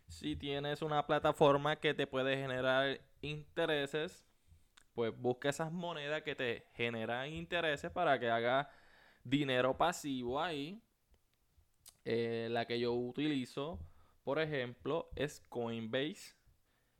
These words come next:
Coinbase tiene seis monedas actualmente que puedes generar intereses. Y depende de la cantidad que tú pongas,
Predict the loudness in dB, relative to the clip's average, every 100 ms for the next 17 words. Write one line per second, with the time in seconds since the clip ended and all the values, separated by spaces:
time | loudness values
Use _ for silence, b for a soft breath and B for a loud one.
0 | _ -2 -2 0 -2 -4 -4 -8 -6 -4
1 | -6 -4 -2 -2 -4 -12 -4 -2 0 0
2 | 0 0 -2 -6 -4 -4 -4 -6 -8 -6
3 | -6 -6 -4 -4 -4 -8 -12 -20 -14 -12
4 | -6 -4 -2 -4 -10 -14 -2 2 2 0
5 | -2 -8 -10 _ b b b b b b
6 | b _ _ -4 -2 0 -2 -6 -12 _
7 | _ _ _ _ _ _ -4 -2 0 -2
8 | 0 -2 -2 -4 -4 -4 -4 -6 -6 -8
9 | -4 -6